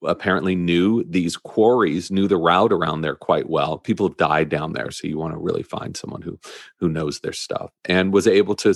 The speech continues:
to spend several hours looking at skulls, looking at what's happened to our species. And it was an incredible experience and,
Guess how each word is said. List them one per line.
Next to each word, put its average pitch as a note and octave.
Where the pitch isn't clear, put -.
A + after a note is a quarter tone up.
to -
spend F#2+
several F2
hours E2+
looking F2+
at -
skulls, D#2
looking G#2
at -
what's F2+
happened E2
to D#2
our D#2
species. C#2+
And D2+
it -
was E2
an F2
incredible F2
experience D#2+
and, D#2